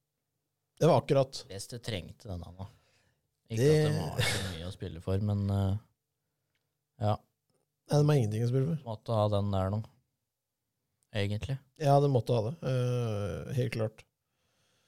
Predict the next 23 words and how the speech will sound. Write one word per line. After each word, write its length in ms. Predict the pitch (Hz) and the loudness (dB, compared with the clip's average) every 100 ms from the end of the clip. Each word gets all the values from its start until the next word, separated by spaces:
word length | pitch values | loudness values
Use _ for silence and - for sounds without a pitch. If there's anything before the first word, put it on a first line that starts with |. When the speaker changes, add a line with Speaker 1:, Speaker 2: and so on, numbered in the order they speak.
| _ _ _ _ _ | _ _ _ _ _
Speaker 1:
Eh, 580 | - 120 120 123 123 131 - _ _ _ _ _ _ - | -8 -4 -2 -2 -4 -8 -12 _ _ _ _ _ _ -10
det 120 | 131 | -6
er 140 | 110 76 | -4 -4
vel, 200 | 117 120 | -2 0
eh, 800 | 123 120 120 120 120 117 117 117 123 - _ _ _ _ _ _ _ _ | 0 2 2 0 0 -2 -4 -4 -8 -12 _ _ _ _ _ _ _ _
ja, 100 | 123 139 165 170 | -6 -4 -6 -8
det 140 | 160 131 | -2 0
er 100 | 117 | 0
vel, 220 | 156 156 | -2 -4
eh, 640 | 143 135 131 131 127 160 - _ _ _ _ _ - | -4 -4 -4 -4 -4 -6 -12 _ _ _ _ _ -16
liten 640 | 139 131 110 95 - 139 | -4 -2 -2 -4 -10 -12
sånn, 260 | 120 110 113 117 117 | -6 -6 -6 -8 -12
eh, 40 | |
steg 280 | 110 95 98 | -12 -8 -8
tilbake 320 | 117 104 92 | -6 -6 -8
for 100 | - | -8
Burnley. 420 | 123 104 98 156 175 _ _ _ _ _ _ _ _ _ | -6 -4 -4 -4 -6 _ _ _ _ _ _ _ _ _
Speaker 2:
Ja. 180 | - - - - | -8 -8 -10 -8
Speaker 1:
Eh, 460 | 135 117 117 110 113 | -4 -2 -2 -2 -4
etter 180 | - 117 | -4 -4
en 140 | 107 | -4
fantastisk 720 | 107 113 110 78 - - 101 - | -2 -4 -4 -6 -6 -6 -10 -8
periode. 360 | 113 107 98 | -6 -6 -10